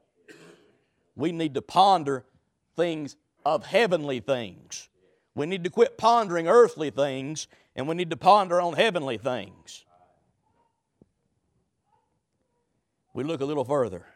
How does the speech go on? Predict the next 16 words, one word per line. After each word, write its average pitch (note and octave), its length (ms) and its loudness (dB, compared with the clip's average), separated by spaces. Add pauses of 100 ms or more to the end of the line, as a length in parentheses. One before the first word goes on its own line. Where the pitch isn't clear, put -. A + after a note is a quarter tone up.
(180)
It's - 140 -20
time E3 360 2
to C3+ 80 0
ponder, F3+ 520 2 (440)
and C3 100 -4
it's D3 160 -6
a B2+ 60 -4
time G3+ 480 2
to E3+ 100 -4
marvel. D3 720 2 (1600)
Very, A3+ 580 6
very, G#3+ 460 2
very, G#3 440 2
very, G3 420 0
very D3+ 600 0
little D3+ 340 -8